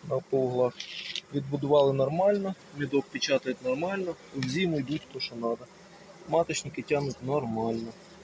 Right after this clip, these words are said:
Чого тянуть маточники? Тому що я підсаджую основну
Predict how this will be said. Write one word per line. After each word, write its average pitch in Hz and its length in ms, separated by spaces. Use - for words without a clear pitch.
Чого 165 180
тянуть 151 300
маточники? 190 440
Тому 156 260
що - 180
я 156 180
підсаджую 156 680
основну 135 380